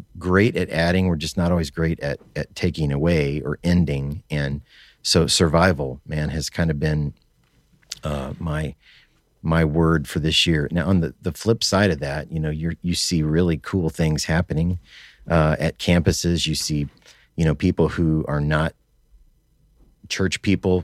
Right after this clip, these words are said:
don't know the Lord. You see them connecting with,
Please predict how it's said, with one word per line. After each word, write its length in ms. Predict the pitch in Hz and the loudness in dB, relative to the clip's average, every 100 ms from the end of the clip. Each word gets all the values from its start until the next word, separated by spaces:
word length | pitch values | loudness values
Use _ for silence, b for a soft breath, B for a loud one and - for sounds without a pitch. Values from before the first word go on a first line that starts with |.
| - | 0
don't 180 | 80 73 | 0 2
know 120 | 85 | 0
the 40 | |
Lord. 400 | 80 80 82 87 | 0 0 0 0
You 80 | 78 | -2
see 220 | 80 95 | -2 0
them 240 | 85 85 80 | 2 2 0
connecting 640 | - 82 85 - 90 85 | 0 0 0 0 2 2
with, 200 | 78 76 | 2 0